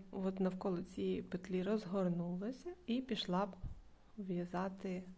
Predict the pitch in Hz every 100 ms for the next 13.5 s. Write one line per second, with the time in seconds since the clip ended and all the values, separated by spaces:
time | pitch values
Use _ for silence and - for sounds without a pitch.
0 | - - - - - 185 180 180 185 180
1 | 180 175 - - 208 214 - 220 - -
2 | - - - - - 370 240 175 220 226
3 | 185 180 185 208 - 196 165 180 180 180
4 | 170 170 180 - - - - - - -
5 | - - - 170 170 175 - - - -
6 | - - - - - - - - 190 220
7 | 214 - - 254 - 226 214 190 196 214
8 | 208 180 185 226 226 - 156 160 196 196
9 | - - - - 190 - 180 185 220 220
10 | 190 190 - 175 165 175 - 254 254 -
11 | - - - - - - 190 170 185 185
12 | 185 208 - - 165 - 165 - - 165
13 | 165 220 233 311